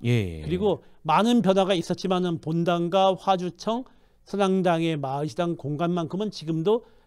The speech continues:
Speaker 2: 끝없이 남아있다는 말이 되겠죠.
Speaker 1: 어,
Speaker 2: 어떻습니까? 이걸
Speaker 1: 예.
Speaker 2: 통해 보니까 장안이 도당꽃이 꽤 의미 있는 그런 마을굿을 보이지 않습니까?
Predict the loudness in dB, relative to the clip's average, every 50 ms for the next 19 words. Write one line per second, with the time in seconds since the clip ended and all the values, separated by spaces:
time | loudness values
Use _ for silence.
0 | _ -8 -2 -2 0 0 0 -2 -2 -2 -2 -2 -4 -4 -4 -4 -2 -2 -2 -4
1 | -6 -6 -8 -8 -6 -6 -6 -6 -8 -10 -8 -8 -10 -12 -10 -6 -4 -2 -2 -2
2 | -2 -4 -2 -2 0 0 2 2 2 2 2 0 0 0 0 0 0 0 0 -2
3 | -2 -2 0 -2 -2 -2 -6 -18 -20 -20 _ _ -20 -20 -16 -8 -6 -4 -2 0
4 | 0 0 0 -2 -2 -4 -4 -2 -4 -6 -6 -6 -4 -2 -2 0 2 2 4 4
5 | 4 4 2 0 -2 -2 -2 -2 -2 -2 -2 -2 -4 -4 -4 -4 -4 -2 -2 -2
6 | -2 -2 -4 -4 -6 -6 -6 -6 -6 -6 -6